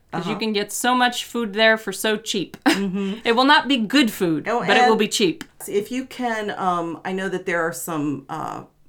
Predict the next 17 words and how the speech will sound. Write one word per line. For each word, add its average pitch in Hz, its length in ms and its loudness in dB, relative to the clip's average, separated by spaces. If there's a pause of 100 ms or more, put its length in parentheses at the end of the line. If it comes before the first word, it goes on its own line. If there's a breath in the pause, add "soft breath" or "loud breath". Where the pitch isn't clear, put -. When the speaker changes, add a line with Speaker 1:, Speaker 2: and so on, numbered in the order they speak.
(160)
Speaker 2:
like, 151 320 -8
online 170 340 -2
services 139 600 -8
that 135 200 -6
Speaker 1:
Mm-hmm. 190 180 -6 (180)
Speaker 2:
you 180 100 -6
can 185 160 0
buy, 156 220 4
but 185 220 -6
those 226 220 -2
tend 226 260 -6
to - 60 -14
be 202 120 -4
a 175 80 -2
little 165 240 -4
expensive. 185 640 -4
Speaker 1:
Yeah. - 120 -8